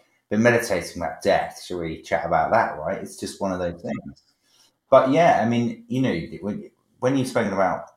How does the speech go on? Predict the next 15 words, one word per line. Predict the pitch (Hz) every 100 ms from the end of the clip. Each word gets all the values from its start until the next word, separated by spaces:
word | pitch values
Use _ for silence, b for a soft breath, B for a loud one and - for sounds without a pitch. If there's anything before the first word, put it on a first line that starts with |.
| -
attachment | 85 95 82 - 85 73
and | 80
things | 87 85 82
like | -
that | 80 -
before | - 92 85
and | 80
getting | 78 85 82
comfortable | - 90 - 90 82
with | 80
those | 82 80
sorts | - - -
of | 87
things | 78 82
and, | 80